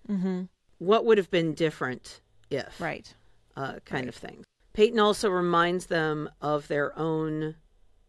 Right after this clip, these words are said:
Speaker 2: younger selves,
Speaker 1: Yeah.
Speaker 2: um, in some ways. So, or, you know, what could have been their
Speaker 1: Right.
Speaker 2: younger selves. But yeah, he's, he's an outstanding,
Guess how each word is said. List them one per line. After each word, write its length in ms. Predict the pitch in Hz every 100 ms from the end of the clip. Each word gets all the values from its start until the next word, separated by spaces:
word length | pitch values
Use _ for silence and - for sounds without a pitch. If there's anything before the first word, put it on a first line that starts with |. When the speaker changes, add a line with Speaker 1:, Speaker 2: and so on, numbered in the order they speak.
| _ _ - _
Speaker 2:
younger 420 | 175 165 160 160
selves, 600 | 143 - 202 190 - - - - _ -
Speaker 1:
Yeah. 360 | 214 208 180
Speaker 2:
um, 240 | 135 131 135
in 160 | 156 143
some 240 | - 135
ways. 400 | 131 110 - - _ _ _ _ _
So, 600 | - - 151 147 135 - -
or, 500 | 143 143 165 147 - _
you 140 | 170
know, 80 | 175
what 280 | 160 180 -
could 220 | - 208
have 160 | 190 156
been 160 | 147
their 120 | 135 -
Speaker 1:
Right. 80 |
Speaker 2:
younger 260 | 131 123 -
selves. 480 | - - - - - - _ _ _ _ _ _ - - - - -
But 260 | 156 151
yeah, 220 | 175 151
he's, 300 | 143 208 202
he's 440 | 202 - 175 220 220
an 80 | 214
outstanding, 880 | 185 170 - 170 165 165 160 160